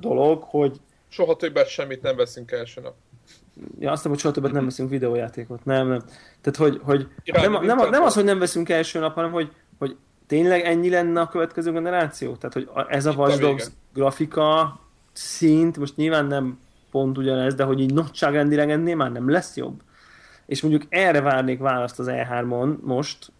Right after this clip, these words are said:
Speaker 2: Majd
Speaker 1: akár,
Speaker 2: a Nintendo
Speaker 1: akár,
Speaker 2: behúz valamit,
Speaker 1: hogy majd a
Speaker 2: amit
Speaker 1: Nintendo elhúzza a Mario Kart kilencet. Nem, nem, nem, hanem hogy láttunk olyan játékokat, amikor megint megnyugszok, hogy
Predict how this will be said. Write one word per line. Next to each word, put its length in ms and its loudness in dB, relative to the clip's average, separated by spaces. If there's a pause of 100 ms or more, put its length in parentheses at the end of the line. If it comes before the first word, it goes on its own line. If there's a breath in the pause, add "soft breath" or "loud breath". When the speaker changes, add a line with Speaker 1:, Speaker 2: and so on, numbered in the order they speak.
(140)
Speaker 2:
Majd 200 -4
Speaker 1:
akár, 140 2
Speaker 2:
a 40 2
Nintendo 420 -2
Speaker 1:
akár, 120 0
Speaker 2:
behúz 340 -4
valamit, 360 -4
Speaker 1:
hogy 120 0
majd 160 4
a 40 6
Speaker 2:
amit 120 4
Speaker 1:
Nintendo 360 2
elhúzza 440 0
a 20 -2
Mario 340 -2
Kart 260 -10
kilencet. 480 -4 (220 loud breath)
Nem, 300 2
nem, 120 0
nem, 160 0
hanem 180 2
hogy 120 2
láttunk 480 2
olyan 160 2
játékokat, 500 0
amikor 300 -2
megint 280 2
megnyugszok, 500 -2
hogy 140 -4